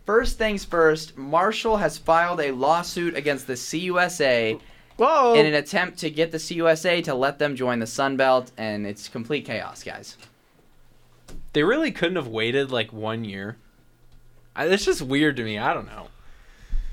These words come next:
Speaker 1: We've talked about it before. It's petty. It's
Speaker 3: It,
Speaker 1: a
Speaker 3: it's
Speaker 1: weird,
Speaker 3: so,
Speaker 1: petty
Speaker 3: it's so,
Speaker 1: situation.
Speaker 3: it's so petty. Um, I don't know. I really, I, I, is it, has this happened before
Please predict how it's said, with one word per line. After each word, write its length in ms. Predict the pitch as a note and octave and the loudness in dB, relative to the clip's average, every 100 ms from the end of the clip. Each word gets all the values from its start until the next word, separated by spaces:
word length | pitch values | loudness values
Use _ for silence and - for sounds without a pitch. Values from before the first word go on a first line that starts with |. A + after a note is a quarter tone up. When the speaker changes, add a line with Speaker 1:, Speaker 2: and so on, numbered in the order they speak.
| - | -4
Speaker 1:
We've 160 | D#3+ | -2
talked 200 | E3 D4+ | 2 2
about 160 | B3+ C#3+ | 4 2
it 40 | |
before. 200 | A2+ G#3 | 2 0
It's 120 | D3 - | 0 -2
petty. 320 | - A3 - - - | 0 0 -2 -14 -10
It's 120 | D#3 | 0
Speaker 3:
It, 40 | E3 | 2
Speaker 1:
a 120 | F3 | 2
Speaker 3:
it's 80 | F3+ | 2
Speaker 1:
weird, 180 | G3 A3 | 2 4
Speaker 3:
so, 160 | F3+ | 2
Speaker 1:
petty 260 | B2+ F#3 G3 | 2 2 2
Speaker 3:
it's 100 | F3+ | 0
so, 80 | F3+ | 0
Speaker 1:
situation. 580 | E3+ D3+ C3 G#2+ F#2+ - | 2 2 0 -2 -12 -14
Speaker 3:
it's 160 | - C3+ | -12 -10
so 180 | - A2+ | -8 -8
petty. 400 | G2 F#2+ F#2+ G2+ - _ _ _ _ _ _ _ | -6 -8 -8 -12 -16 _ _ _ _ _ _ _
Um, 520 | A#2 A2 G#2+ G2+ G2 - _ _ _ _ | -4 -2 -2 -4 -12 -16 _ _ _ _
I 80 | A#2+ | -2
don't 120 | A3 | 2
know. 120 | A#3+ | 2
I 40 | E3+ | 2
really, 260 | C3 F3 - | 2 0 0
I, 200 | C#3 D3 _ _ _ _ _ _ _ _ _ - - _ | -2 -4 _ _ _ _ _ _ _ _ _ -20 -20 _
I, 220 | C#3+ E3+ - _ _ _ _ _ - | -2 -2 -6 _ _ _ _ _ -10
is 200 | D3+ D3 | -6 -4
it, 100 | - | -4
has 200 | E3+ C#3+ | -4 0
this 180 | G3 G3+ | -2 -2
happened 600 | - C3 C#3 A3 B3 - - _ | -2 -2 -2 -8 -10 -14 -20 _
before 560 | - F3+ F#3+ G3 B3+ C4+ | -4 0 2 4 2 -2